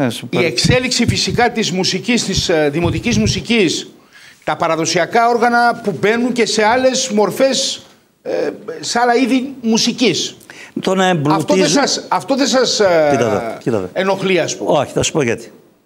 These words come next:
Speaker 1: Όταν εμποτίζουμε ένα ξενόφερτο μουσικό είδος με δικά μας όργανα, είναι τιμή. Όμως,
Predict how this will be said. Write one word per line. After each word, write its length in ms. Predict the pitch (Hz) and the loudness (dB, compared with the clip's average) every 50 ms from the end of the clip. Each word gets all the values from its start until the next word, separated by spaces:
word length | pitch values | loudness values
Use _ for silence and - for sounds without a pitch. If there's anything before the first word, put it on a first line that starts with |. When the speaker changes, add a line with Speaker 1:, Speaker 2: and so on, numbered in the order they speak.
| - - - - | -20 -20 -12 -8
Speaker 1:
Όταν 240 | - 131 123 156 160 | -6 -4 -2 0 0
εμποτίζουμε 580 | 165 151 131 151 147 151 175 160 135 143 147 147 | 0 0 0 0 2 2 2 2 2 2 2 2
ένα 140 | 139 135 123 | 2 0 0
ξενόφερτο 560 | - - 143 139 147 151 123 135 135 - 135 | 0 0 0 2 2 0 0 -2 -2 0 0
μουσικό 400 | 127 120 - - 110 - 135 131 | 0 0 0 -2 -2 0 2 2
είδος 420 | 135 127 113 104 101 92 - - - - - - - | 2 2 2 0 0 -2 -4 -8 -14 -20 -20 -12 -4
με 120 | - 156 | -2 0
δικά 260 | 139 143 - - 175 165 | 0 0 2 0 0 0
μας 200 | 151 127 - - | 0 0 0 0
όργανα, 300 | 156 175 185 202 208 208 | 0 0 0 0 0 0
είναι 140 | 202 202 | 0 0
τιμή. 480 | 190 202 196 185 180 156 123 - - - - _ _ _ _ _ _ _ - - _ _ | 0 0 0 2 2 0 0 -4 -8 -18 -20 _ _ _ _ _ _ _ -20 -20 _ _
Όμως, 540 | - 127 120 117 107 98 95 85 - - - | -2 0 0 0 0 -2 -4 -4 -6 -10 -14